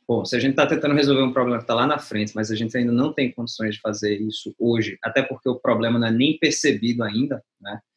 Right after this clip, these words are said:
É, a gente tem que arrumar uma forma de ir construindo essa tecnologia e financiando ela através de produtos que a gente vai aplicar essa tecnologia a curto prazo, né,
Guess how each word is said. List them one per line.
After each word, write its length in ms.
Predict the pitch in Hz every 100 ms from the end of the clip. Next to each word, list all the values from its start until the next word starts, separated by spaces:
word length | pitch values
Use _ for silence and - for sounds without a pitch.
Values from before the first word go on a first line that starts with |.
| _ _ _ -
É, 500 | 107 107 104 101 101 -
a 100 | 113
gente 300 | 117 120 -
tem 180 | 131 131
que 160 | -
arrumar 380 | 131 131 123 143
uma 100 | 165
forma 500 | - 127 117 117 113
de 400 | 110 113 110 107 117
ir 160 | 135
construindo 540 | - 147 135 131 131 127
essa 200 | - -
tecnologia 720 | 123 - 120 113 113 135 147
e 40 |
financiando 640 | 147 135 123 - 120 113
ela 300 | 107 123 175 _ _ _ _ _ _ _ _ _
através 520 | 123 151 175 147 156
de 80 | 180
produtos 640 | 180 196 165 139 156 185 -
que 80 |
a 80 | 190
gente 280 | 170 165 170
vai 300 | 143 127 139
aplicar 560 | 147 - 156 151 127 139
essa 200 | 143 -
tecnologia 600 | 143 - 135 120 127 139
a 160 | 135
curto 400 | 139 143 143 165 -
prazo, 440 | 117 110 139 175 _ -
né, 140 | 107